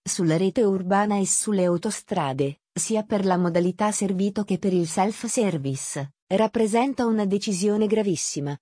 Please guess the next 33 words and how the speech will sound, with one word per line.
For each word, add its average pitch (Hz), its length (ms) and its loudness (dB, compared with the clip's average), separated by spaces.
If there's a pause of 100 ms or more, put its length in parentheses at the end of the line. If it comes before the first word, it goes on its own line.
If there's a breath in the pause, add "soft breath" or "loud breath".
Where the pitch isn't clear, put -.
(120)
che 208 160 2
va 226 220 4
oltre 190 420 0
uno 185 180 2
sciopero 190 500 0
di 156 120 2
categoria 180 600 0
e 185 60 0
creerà 208 480 2
enormi 240 500 2
e 220 40 2
ingiustificati 196 840 -2
danni 202 360 2
al 190 100 0
Paese 147 440 0
e 139 120 0
ai 147 260 0
cittadini. 170 680 0 (460)
Uno 214 160 2
sciopero 202 560 0
che 202 140 -2
appare 190 380 0
ancor 190 440 0
più - 160 -2
immotivato 196 640 0
e 208 80 2
sbagliato 208 540 0
se 226 140 0
si 226 160 -2
considera 220 600 0
che 190 120 0
il 165 100 0
governo, 190 720 0